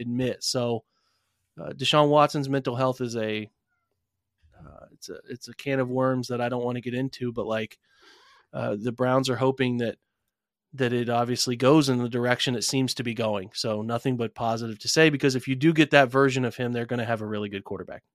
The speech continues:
That's it. There's, they are. He's too talented for that. So we'll leave it at that, Andrew.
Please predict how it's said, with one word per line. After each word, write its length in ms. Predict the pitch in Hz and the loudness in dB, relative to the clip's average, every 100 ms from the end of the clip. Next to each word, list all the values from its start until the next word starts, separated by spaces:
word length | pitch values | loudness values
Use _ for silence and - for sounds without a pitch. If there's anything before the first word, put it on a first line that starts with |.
| - | -12
That's 140 | 104 | -8
it. 180 | 113 - _ - | -8 -10 _ -12
There's, 240 | 95 - - | -10 -10 -10
they 140 | 98 | -4
are. 160 | 113 98 | -2 -2
He's 180 | 95 - | -4 -10
too 140 | 110 | -10
talented 460 | - 101 98 92 92 _ | -8 -6 -6 -10 -16 _
for 100 | - | -10
that. 240 | 92 - - | -8 -8 -8
So 220 | - - _ _ _ _ | -8 -8 _ _ _ _
we'll 140 | 143 160 | 2 4
leave 80 | 160 | 4
it 20 | |
at 80 | 156 | 0
that, 180 | 127 | -2
Andrew. 220 | 85 92 | -4 -12